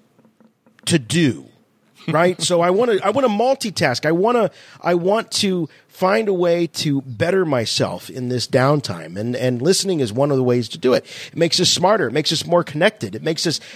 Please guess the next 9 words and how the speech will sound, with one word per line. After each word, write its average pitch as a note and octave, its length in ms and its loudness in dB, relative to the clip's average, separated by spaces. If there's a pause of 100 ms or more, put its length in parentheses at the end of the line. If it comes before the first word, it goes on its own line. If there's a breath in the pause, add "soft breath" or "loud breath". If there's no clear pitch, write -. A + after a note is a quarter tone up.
(120)
better F#3 200 2
partners, F#3 640 0
parents, G#3 500 2
leaders. E3+ 380 0
And C#3+ 100 -2
there's D3+ 180 -2
no A#3+ 240 4
better C3 260 0
place C2+ 460 -10